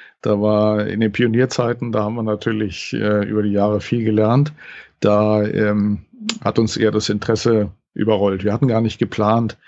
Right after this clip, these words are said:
einen Führungsbetrieb zu machen. Also ihr müsst euch das so vorstellen, neunzehnhundertachtundneunzig, ein Jahr nach Gründung, also gegründet wurde der Verein Berliner Unterwelt neunzehnhundertsiebenundneunzig, ein Jahr später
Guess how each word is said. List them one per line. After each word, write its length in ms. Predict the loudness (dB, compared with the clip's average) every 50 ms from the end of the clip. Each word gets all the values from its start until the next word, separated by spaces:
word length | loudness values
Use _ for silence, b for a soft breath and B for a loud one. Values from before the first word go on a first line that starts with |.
| b b b
einen 100 | -10 -2
Führungsbetrieb 640 | -2 0 0 0 -4 -6 -10 -6 -4 -4 -4 -4
zu 160 | -4 -4 -2 -2
machen. 340 | -2 -2 -2 -4 -6 -8 B B B B
Also 100 | B 0
ihr 60 | 2 4
müsst 200 | 4 4 2 0
euch 60 | 2
das 160 | 2 0 0
so 100 | 0 -2
vorstellen, 420 | 0 0 0 2 2 0 2 2
neunzehnhundertachtundneunzig, 1500 | 2 2 2 2 0 0 0 -4 _ _ _ _ _ _ _ -2 -2 0 0 -2 -2 0 0 0 0 0 -2 -2 -2 0
ein 160 | 0 0 0
Jahr 140 | 0 0 0
nach 200 | 0 -2 -4 -4
Gründung, 640 | 0 0 2 4 4 4 4 4 4 2 0 -2 -6 -8
also 180 | -6 -6 -6
gegründet 520 | -6 -6 -4 0 0 2 2 2 0 0 0
wurde 220 | 0 0 0 0
der 240 | 0 0 0 -2 B B B B B B B
Verein 400 | _ -4 -2 -2 0 0 0 0
Berliner 220 | 0 0 0 -2 -2
Unterwelt 360 | -2 0 0 0 0 0 0
neunzehnhundertsiebenundneunzig, 920 | -2 -2 0 -2 -4 -2 0 0 2 2 2 2 2 2 0 0 0 2
ein 160 | 0 2 2
Jahr 140 | 2 2 2
später 460 | 0 0 0 0 2 2 2 0 0